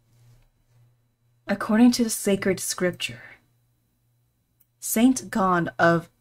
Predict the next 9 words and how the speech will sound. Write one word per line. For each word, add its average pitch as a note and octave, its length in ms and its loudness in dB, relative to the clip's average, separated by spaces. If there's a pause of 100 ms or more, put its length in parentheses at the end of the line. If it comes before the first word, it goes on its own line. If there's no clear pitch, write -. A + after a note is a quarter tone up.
(300)
Chesarche - 1080 -4 (500)
is G3+ 180 2
re-, G#3 320 -2 (160)
revered G3 520 -2
for F#3+ 480 2
his F#3+ 240 -6
two G3+ 440 -4
acts F3 360 -6
of E3 300 -4